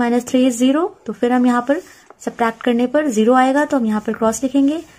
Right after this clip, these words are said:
and सब्ट्रैक्शन के बाद नेक्स्ट नंबर को नीचे लेके आएंगे and this is nine। थ्री के टेबल में three times nine आता है, so three threes are nine। ओके, so ये आपका डिवीजन कंप्लीट होता है क्योंकि इसके बाद कोई और नंबर नहीं है and your answer is one thousand two hundred thirteen।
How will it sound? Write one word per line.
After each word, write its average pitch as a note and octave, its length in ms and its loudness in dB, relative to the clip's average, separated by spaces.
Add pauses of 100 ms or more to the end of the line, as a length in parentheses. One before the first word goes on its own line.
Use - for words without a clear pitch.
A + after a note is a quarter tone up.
(200)
and G#3 100 -4
सब्ट्रैक्शन G#3+ 500 -4
के B3 100 -2
बाद B3 200 0
नेक्स्ट A3+ 380 0
नंबर G3+ 200 -2
को C#4 100 -4
नीचे A#3 280 0
लेके G3+ 240 -4
आएंगे G#3+ 360 -2
and G#3+ 240 -4
this F#3 160 -8
is C4+ 160 -2
nine। A3+ 200 0 (360)
थ्री A3+ 120 -4
के A#3 120 -2
टेबल A#3 260 2
में D4+ 180 2 (120)
three D#4 220 -2
times G#3+ 260 -2
nine G#3 220 -2
आता G3 140 -6
है, G#3+ 60 -4
so - 180 -10
three A#3 180 0
threes A3 200 0
are G4+ 120 -2 (760)
nine। G3 180 -4 (360)
ओके, F#4+ 200 -6 (720)
so - 80 -6
ये G#3+ 140 0
आपका G#3 240 -4
डिवीजन G#3 400 2
कंप्लीट A#3 380 -2
होता C#4 220 2
है D4+ 80 -2
क्योंकि A#3+ 220 -4
इसके A3+ 260 -4
बाद A3 160 -4
कोई A3+ 140 4
और A3 160 4
नंबर G#3+ 280 0
नहीं A3 240 2
है C#4 120 2 (340)
and G3 80 -2
your G3+ 140 0
answer G3 220 -2 (100)
is B3+ 180 -14
one C4+ 220 2
thousand A3+ 400 -2
two A3+ 140 -2
hundred A3+ 360 -4 (400)
thirteen। F3+ 320 -2